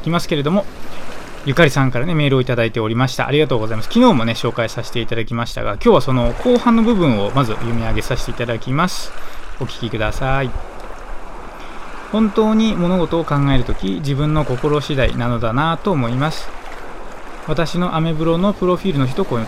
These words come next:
一言に、環境は自分自身が作る。そのために日々自分を作る。この言葉は私が初めて就職した病院の理事長が朝の朝礼で言われた言葉を自分なりに作ったものです。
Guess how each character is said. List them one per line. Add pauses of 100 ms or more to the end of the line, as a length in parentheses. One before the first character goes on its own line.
(180)
一
言
に、 (720)
環
境
は
自
分
自
身
が
作
る。 (480)
そ
の
た
め
に
日
々
自
分
を
作
る。 (1500)
こ
の
言
葉
は
私
が
初
め
て
就
職
し
た
病
院
の
理
事
長
が (260)
朝
の
朝
礼
で
言
わ
れ
た
言
葉
を
自
分
な
り
に
作
っ
た
も
の
で
す。